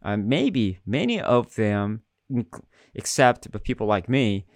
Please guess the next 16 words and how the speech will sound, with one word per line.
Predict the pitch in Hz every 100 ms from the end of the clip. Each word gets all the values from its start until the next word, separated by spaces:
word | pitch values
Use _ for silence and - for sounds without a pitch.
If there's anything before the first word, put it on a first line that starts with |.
| _ _ _
would | 120 - -
say | - - 135
this | 127 107 -
way, | 90 82 - -
"I | -
don't | 151 151
care." | - - - 95 - - - - _
<laughs> | _ _ - -
"I | 156
don't | 175
care | 165 151
about | 139 139 -
fast | 151 131
guitar | - - 131 143
playing | - 110 95
anymore." | 92 87 80 -